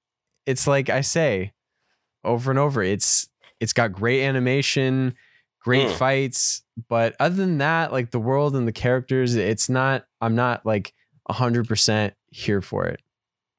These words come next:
Speaker 2: <sighs> You're one of three I've, I've heard of.
Speaker 1: Sure, that's,
Speaker 2: Like,
Speaker 1: that's fine.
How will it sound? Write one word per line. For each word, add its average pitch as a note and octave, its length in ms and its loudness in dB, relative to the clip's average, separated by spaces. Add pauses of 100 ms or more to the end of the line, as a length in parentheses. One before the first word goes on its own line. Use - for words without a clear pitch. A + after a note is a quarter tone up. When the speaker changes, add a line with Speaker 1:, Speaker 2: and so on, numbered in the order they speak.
(360)
Speaker 2:
<sighs> - 60 -4 (2250)
You're B2 180 0
one C#3 200 2
of A2+ 120 -2
three G2+ 560 -4 (280)
I've, E2+ 520 -4
I've E2+ 260 -2
heard F2+ 340 -4
of. - 80 -2
Speaker 1:
Sure, D3+ 260 0
that's, G#2 320 2
Speaker 2:
Like, E2 340 -2
Speaker 1:
that's - 180 -2
fine. C3 380 -4